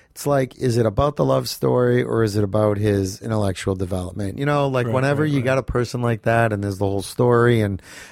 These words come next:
Speaker 1: part of his sickness and stuff like that.
Speaker 2: Right.
Speaker 1: So, um, I was, it was, it was, uh,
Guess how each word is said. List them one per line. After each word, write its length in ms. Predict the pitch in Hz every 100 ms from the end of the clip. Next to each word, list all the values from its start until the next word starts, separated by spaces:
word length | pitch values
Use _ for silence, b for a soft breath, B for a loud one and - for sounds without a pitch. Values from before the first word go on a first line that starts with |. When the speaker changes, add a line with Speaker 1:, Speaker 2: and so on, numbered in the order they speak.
| -
Speaker 1:
part 180 | - 120
of 80 | 110
his 100 | 92
sickness 540 | - 120 - 120 -
and 120 | 117
stuff 280 | - 120 -
like 180 | 120 -
that. 200 | 120 117
Speaker 2:
Right. 80 | 101
Speaker 1:
So, 360 | 123 120 110 B B B B -
um, 340 | 131 127 135
I 220 | 143 143
was, 240 | 147 143 143 - -
it 240 | 196 180
was, 420 | 156 143 143 - 170
it 60 |
was, 320 | 202 170 131 143
uh, 600 | 139 139 127 123 123